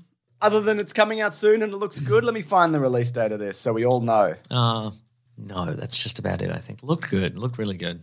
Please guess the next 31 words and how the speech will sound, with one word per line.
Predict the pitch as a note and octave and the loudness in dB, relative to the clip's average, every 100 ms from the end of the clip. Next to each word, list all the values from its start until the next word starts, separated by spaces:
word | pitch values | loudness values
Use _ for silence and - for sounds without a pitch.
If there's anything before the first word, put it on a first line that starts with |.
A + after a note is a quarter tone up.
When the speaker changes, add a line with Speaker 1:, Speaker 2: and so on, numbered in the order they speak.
| _ | _
Speaker 1:
November | A2+ B2+ B2+ | 6 8 6
tenth. | B2 - C4+ - - | 4 6 6 4 0
Speaker 2:
Mm-hmm, | C#3 D3 | 4 6
mm-hmm. | F#3 - C3+ | 4 2 0
Speaker 1:
It's | F3 | 4
coming | C#3 C3+ | 6 8
up. | E3+ B3 - | 8 6 0
Speaker 2:
Yeah. | - B2 B2 - _ _ | -4 -2 -2 -6 _ _
Speaker 1:
It's | _ | _
like | A2 | -2
a | G#2+ | 2
month | C#3 B3+ | 2 0
away. | A2+ F2 - _ _ _ _ | 0 -2 -2 _ _ _ _
Wow. | G#2+ E2+ - _ _ | -4 -4 -10 _ _
Really | A#2+ G#2+ | 4 4
good | G#2 | 4
stuff, | A2 G2 G2 | 6 6 4
Mason. | F#2 F2+ G2+ | -2 -4 0
But | G#2+ | 0
of | |
course, | - G2+ - _ _ _ | 2 -4 -4 _ _ _
before | A#2+ C#3 D3+ C3+ D3 | 4 8 10 8 4
then | G#2+ B2 | 0 2
and | G#2+ | 2
now, | G#2+ G2+ F#2 | 2 2 2
we | F#2+ | 0
have | F#2+ | -4
to | G#2 | -4
watch | F#2+ F#2 | -4 -6
the | - | -8
movie | F#2 F2+ F#2 | -8 -8 -10